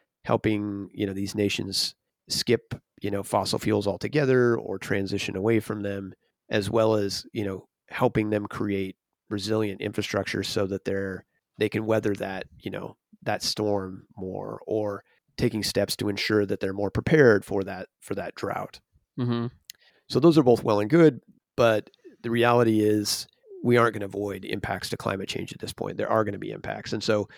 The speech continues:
Speaker 2: Yeah, already are.
Speaker 1: the second category, <laughs> you know, is, is called loss and damage. And that's really
Speaker 2: Mm-hmm.
Speaker 1: focused on the fact that we're gonna have these extreme weather events like, you know, the cyclones in Mozambique, and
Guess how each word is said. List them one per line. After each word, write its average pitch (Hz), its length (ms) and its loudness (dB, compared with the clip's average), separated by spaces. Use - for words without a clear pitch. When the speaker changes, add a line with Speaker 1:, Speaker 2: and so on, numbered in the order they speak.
Speaker 2:
Yeah, 117 240 -2
already 110 220 -4
are. 104 300 -4
Speaker 1:
the 107 80 0
second - 280 2
category, 107 720 4
<laughs> - 200 -18
you - 220 0
know, 110 180 4
is, 107 400 -2
is 117 120 -2
called 107 240 2
loss 104 280 4
and 95 140 -4
damage. 123 500 2
And 113 120 -6
that's 139 260 2
really 117 200 6
Speaker 2:
Mm-hmm. 113 100 0
Speaker 1:
focused 107 380 0
on 101 420 -2
the 107 80 -8
fact 98 420 -6
that 101 240 -6
we're 117 160 2
gonna 107 160 2
have 107 320 0
these 95 540 -6
extreme 104 400 0
weather 101 260 -2
events 104 400 -6
like, 101 340 -8
you 101 100 -8
know, 98 220 -12
the - 60 -14
cyclones 101 600 -2
in 101 120 -6
Mozambique, 107 720 -10
and 104 540 -2